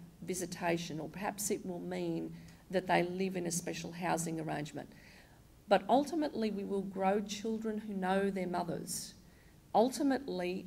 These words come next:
I think we will grow mothers who know their children and who have richer lives and who are less likely to do it again because of that need.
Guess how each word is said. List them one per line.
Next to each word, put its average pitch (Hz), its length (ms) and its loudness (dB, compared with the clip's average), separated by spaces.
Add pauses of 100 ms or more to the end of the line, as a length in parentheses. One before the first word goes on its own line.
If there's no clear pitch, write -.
I 220 180 4
think 175 480 -4 (120)
we 196 100 0
will 185 160 0
grow 185 300 0
mothers 180 560 -2
who 196 80 -2
know 185 220 4
their 180 120 -2
children 190 540 -6 (480)
and 175 160 -2
who 185 100 -6
have 175 240 0
richer 175 240 -4
lives 170 560 -4
and 170 180 -4
who 175 120 -6
are 170 100 0
less 190 340 -2
likely 175 440 -2 (320)
to - 140 -4
do 180 180 2
it 170 60 2
again 170 560 0
because 170 320 -10
of 160 120 -8
that 160 160 -4
need. 151 340 -6